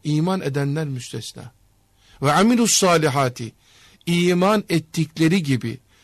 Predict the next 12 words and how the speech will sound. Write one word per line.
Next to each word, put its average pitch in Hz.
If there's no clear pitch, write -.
bu 220
imanın 175
gereği 156
olan, 135
hemen 180
aynı 160
zamanda 143
samimi 185
imanın 160
bir 131
tezahürü 135
olan 196